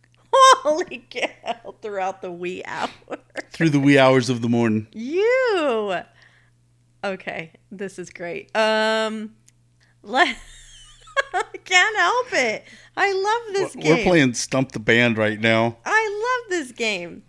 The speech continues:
Speaker 2: We're, we're playing Stump the Band. So far, I'm winning.
Speaker 1: So far, you're winning.
Speaker 2: I'm
Speaker 1: for
Speaker 2: winning.
Speaker 1: sure. For sure. Um,
Speaker 2: Um, your feline seems to be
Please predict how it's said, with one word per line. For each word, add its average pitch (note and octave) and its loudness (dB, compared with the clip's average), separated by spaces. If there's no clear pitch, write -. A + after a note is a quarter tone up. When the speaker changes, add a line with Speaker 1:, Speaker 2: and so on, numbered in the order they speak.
Speaker 2:
We're, C#3 -2
we're D3+ 0
playing D#3 6
Stump C#3+ -2
the A#2+ -6
Band. A#2 0
So C3 0
far, B2 0
I'm A2 -2
winning. A2+ -2
Speaker 1:
So - -2
far, A#3 -2
you're F#3 -6
winning. E3 -12
Speaker 2:
I'm C#3 4
Speaker 1:
for B2 2
Speaker 2:
winning. A2 2
Speaker 1:
sure. E3+ -6
For G#3 -4
sure. F3 -8
Um, G3+ -6
Speaker 2:
Um, A2 0
your G#2+ -6
feline G#2+ -2
seems A2 -2
to A2 -8
be G#2 -6